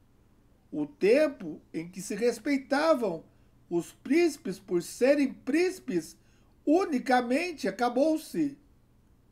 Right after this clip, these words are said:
No século em que estamos, em que os povos se acham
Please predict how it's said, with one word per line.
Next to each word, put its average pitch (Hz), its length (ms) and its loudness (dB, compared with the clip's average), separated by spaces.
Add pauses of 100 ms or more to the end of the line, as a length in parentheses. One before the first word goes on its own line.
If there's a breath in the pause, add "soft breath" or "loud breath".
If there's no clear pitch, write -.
(1080)
No 147 160 -4
século 208 840 -2 (320)
em 160 160 -12
que 165 180 -8
estamos, 220 920 2 (1300)
em 160 180 -8
que 175 240 -8
os 196 220 -8
povos 247 640 2
se - 480 -4
acham 208 640 0